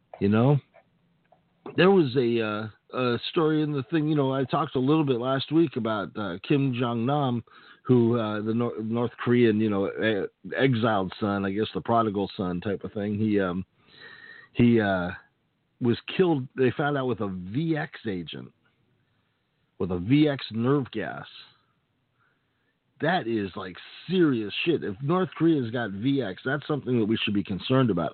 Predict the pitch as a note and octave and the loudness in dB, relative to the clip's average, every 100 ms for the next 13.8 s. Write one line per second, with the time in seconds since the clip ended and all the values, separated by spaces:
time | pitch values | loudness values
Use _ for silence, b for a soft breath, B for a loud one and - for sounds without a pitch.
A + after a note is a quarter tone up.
0 | - F3+ F3+ - B2 G#2 G2+ B B B | 2 2 2 0 0 0 -2 B B B
1 | B - A#2+ E3+ G3 - C#3 A#2+ G#2+ G2 | B -6 2 4 4 2 2 4 2 0
2 | - C3 G#2+ - A#2 A2 A2 G#2+ A2 B | 0 0 2 2 2 4 2 0 -4 B
3 | B - A2+ B2+ A#2+ A#2 A2+ A#2 C3+ B2+ | B -4 2 4 4 2 0 2 0 0
4 | - C3+ A#2+ A2 A#2 G2+ C#3 F#3 - C3 | 0 0 0 -2 -2 0 2 2 0 -4
5 | C#3 C3 D3+ C3+ - _ - D3 E3 F#3 | -4 -2 -2 -2 -6 _ -2 2 2 2
6 | D3+ C3 C#3+ B2 A2+ - B2 A#2 - G#2 | -2 -2 -2 -2 -6 -8 -6 -6 -4 -4
7 | G2+ - G2 F#2+ F2 F2+ F#2 G#2+ B2 C3+ | -4 -6 -10 -8 -6 -6 -4 -4 -2 -2
8 | C3 - A2 G2+ - G2 F2+ F#2+ G2 B | -4 -2 -2 -2 -2 -4 -2 -4 -6 B
9 | B B B B _ C#3 C#3+ D#3+ G3+ C#3+ | B B B B _ 2 6 6 4 2
10 | E3+ D#3+ D3 B2+ D#3 B2 A2+ G2+ B2 A#2 | 2 4 4 2 2 2 2 0 -2 -2
11 | G2+ D2 - - B B _ C3 A#2 C#3 | -4 -8 -12 -20 B B _ 0 2 0
12 | F3 F#3 A#2+ A2 E3 C#3 - G#2+ C3 E3 | 2 2 2 2 2 2 -4 -4 -2 0
13 | F#3 F3 F3 C3+ D3 E3+ G#2+ | -2 -2 -4 -4 -4 -2 -2